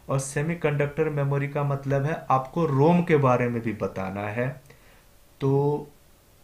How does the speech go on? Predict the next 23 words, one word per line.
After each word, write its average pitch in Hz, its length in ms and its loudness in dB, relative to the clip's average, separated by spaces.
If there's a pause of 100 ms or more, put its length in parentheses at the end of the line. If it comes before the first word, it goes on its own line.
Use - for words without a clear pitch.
(100)
जो 131 180 -2
है 151 240 2
रोम 143 300 0
आगे 131 260 4
के 143 100 -4
video 139 240 0
lecture 135 300 -2
में 131 140 -4
करेंगे, 120 520 -2 (600)
और 127 220 -2
इसके 139 220 -4
बाद 147 360 0
कैशे 143 300 2
memory 135 340 0
के 135 120 -2
बारे 120 300 0
में 120 100 -4
भी 117 200 -6
बताना 107 360 -4
है। 135 280 -2
तो 151 200 -6
रैम, 120 380 0 (480)
रोम 143 420 2